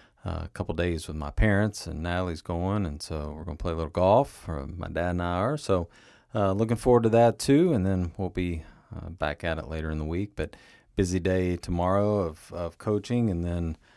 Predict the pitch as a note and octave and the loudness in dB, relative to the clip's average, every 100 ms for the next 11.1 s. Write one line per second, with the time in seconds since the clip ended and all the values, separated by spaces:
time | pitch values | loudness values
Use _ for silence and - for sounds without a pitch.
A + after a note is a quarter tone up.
0 | _ _ F#2 E2 D#2+ D#2+ G2+ G2 - G2 | _ _ -6 -6 -6 -4 -2 0 0 -2
1 | F#2 E2 F#2+ F2+ D#2 F2 G2+ C3 - F2+ | -2 -2 -2 -2 -2 0 0 -2 -6 -6
2 | E2+ E2+ D#2+ F#2 F2+ F2+ F2+ F2+ F#2 F2 | -6 -6 -4 -2 -2 -2 -2 -2 -2 -4
3 | F2+ F2+ F2 - G#2 B2 D#2+ D#2+ F2+ F#2+ | -4 -4 -4 -4 -2 0 -2 -2 -6 -6
4 | F#2+ E2 E2+ G2 C3 D3 F2 D#2 F#2 D2+ | -6 -6 -2 -2 -2 -4 -6 -4 -4 -4
5 | - - - _ - A2+ A2+ - B2 A#2 | -10 -20 -20 _ -2 0 2 6 6 6
6 | A#2 B2 A#2 A#2+ A#2 B2 A#2 - _ _ | 6 4 6 6 8 8 8 4 _ _
7 | _ _ _ _ _ _ - A#2 A#2+ A#2+ | _ _ _ _ _ _ 2 4 6 6
8 | A2 A2 - A2+ G#2+ A2+ A2 G#2+ A2 G#2 | 6 2 2 0 4 4 6 6 4 4
9 | G2+ - - F2 E2+ D#2+ D#2+ F2+ E2 E2 | 0 -4 -6 -4 -4 -4 -6 -6 -4 -2
10 | E2 - F2 D#2+ G2 E2 E2 - G#2 E2 | -4 -6 -8 -2 -2 -2 -4 -2 0 0